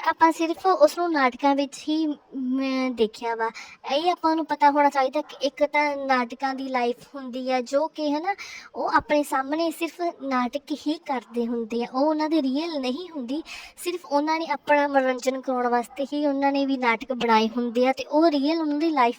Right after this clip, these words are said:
ਨਹੀਂ ਹੁੰਦੀ। ਅੱਜ ਆਪਾਂ ਤੁਹਾਨੂੰ ਉਹਨਾਂ ਦੀ ਰੀਅਲ ਲਾਈਫ ਦੇ ਬਾਰੇ ਦੱਸਾਂਗੇ, ਉਸ ਦੀ ਕਹਾਣੀ ਦੱਸਾਂਗੇ ਕਿ ਉਹ ਕਿੱਥੋਂ ਦੀ ਰਹਿਣ ਵਾਲੀ ਆ ਤੇ ਉਸ ਦੇ ਜਿਹੜੇ ਅਹਿਮ ਜੀ ਆ, ਜਿਹਦਾ ਹਸਬੈਂਡ ਦਾ ਰੋਲ ਕੀਤਾ ਅਹਿਮ ਜੀ, ਉਸ ਦਾ ਰੀਅਲ ਹਸਬੈਂਡ ਆ ਜਾਂ ਉਸ ਦੇ ਹਸਬੈਂਡ ਕੋਈ ਹੋਰ ਆ,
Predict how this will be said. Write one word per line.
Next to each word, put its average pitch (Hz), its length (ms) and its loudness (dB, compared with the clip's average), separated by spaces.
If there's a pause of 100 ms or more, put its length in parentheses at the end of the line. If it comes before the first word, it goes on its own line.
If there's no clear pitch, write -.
ਨਹੀਂ 226 220 -10
ਹੁੰਦੀ। 220 300 -4 (520)
ਅੱਜ 294 160 2
ਆਪਾਂ 311 240 2
ਤੁਹਾਨੂੰ 311 460 0
ਉਹਨਾਂ 277 200 -2
ਦੀ 302 100 -2
ਰੀਅਲ 277 260 2
ਲਾਈਫ 262 300 0
ਦੇ 254 140 4
ਬਾਰੇ 240 240 0
ਦੱਸਾਂਗੇ, 240 500 -2
ਉਸ 254 200 -4
ਦੀ 247 120 -6
ਕਹਾਣੀ 262 420 2
ਦੱਸਾਂਗੇ 240 520 -2 (140)
ਕਿ - 100 -16
ਉਹ - 260 -8
ਕਿੱਥੋਂ 277 360 -2
ਦੀ 277 120 2
ਰਹਿਣ 247 260 0
ਵਾਲੀ 269 320 2
ਆ 254 100 0 (560)
ਤੇ 269 380 -2
ਉਸ 277 120 -4
ਦੇ 277 340 0
ਜਿਹੜੇ 269 200 -4
ਅਹਿਮ 262 460 -2
ਜੀ 262 260 0
ਆ, 254 120 4 (160)
ਜਿਹਦਾ 262 400 -4
ਹਸਬੈਂਡ 254 420 0
ਦਾ 254 100 6
ਰੋਲ 247 220 2
ਕੀਤਾ 254 380 -2
ਅਹਿਮ 262 460 -2
ਜੀ, 254 140 -8
ਉਸ 269 220 2
ਦਾ 277 120 2
ਰੀਅਲ 247 260 -2
ਹਸਬੈਂਡ 247 520 2
ਆ 247 120 2
ਜਾਂ 240 180 -4
ਉਸ 240 220 -4
ਦੇ 277 120 -8
ਹਸਬੈਂਡ 233 440 -4
ਕੋਈ 254 200 -4
ਹੋਰ 226 340 0
ਆ, 247 100 0